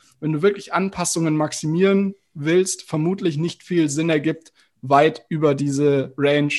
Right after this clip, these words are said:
zu arbeiten innerhalb einer Einheit. Heißt, wenn ich dann zum Beispiel sehe,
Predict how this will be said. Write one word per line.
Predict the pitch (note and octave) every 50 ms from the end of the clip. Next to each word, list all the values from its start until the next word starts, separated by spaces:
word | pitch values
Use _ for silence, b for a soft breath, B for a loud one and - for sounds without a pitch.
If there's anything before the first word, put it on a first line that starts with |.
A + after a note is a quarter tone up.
| - -
zu | - D3 -
arbeiten | C#3 C#3+ C#3 C#3 C3+ B2+ B2 - -
innerhalb | - - D3+ C#3+ C#3+ C#3 C3+ -
einer | C#3 C3 C3 C#3 -
Einheit. | C3+ C3+ C#3+ - C#3+
Heißt, | C#3 D3 C3+ - -
wenn | C#3 D3
ich | C#3 -
dann | F3 D3+ C#3
zum | - D#3
Beispiel | D#3 D#3 D3 - - E3 D3 C#3+
sehe, | C3+ C#3 D#3 E3+ F#3 F#3+ F#3+ A3